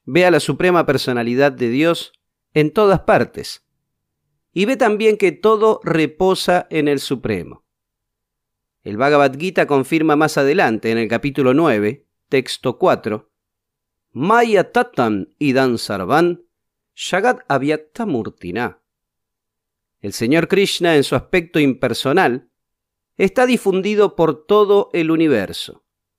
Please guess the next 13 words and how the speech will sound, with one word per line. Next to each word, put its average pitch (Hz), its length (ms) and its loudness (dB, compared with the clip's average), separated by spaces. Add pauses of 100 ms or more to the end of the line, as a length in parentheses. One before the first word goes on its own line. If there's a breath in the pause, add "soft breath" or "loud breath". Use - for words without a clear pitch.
(600)
Todo 220 340 4
reposa 190 600 0
en 190 100 0
él, 110 340 -2 (720)
pero 110 220 0
eso 175 220 2
no 180 120 4
significa 170 800 -4 (420)
que 117 160 -4
todo 147 400 2
sea 131 560 -2 (340)
él 123 240 0
mismo. 92 520 -4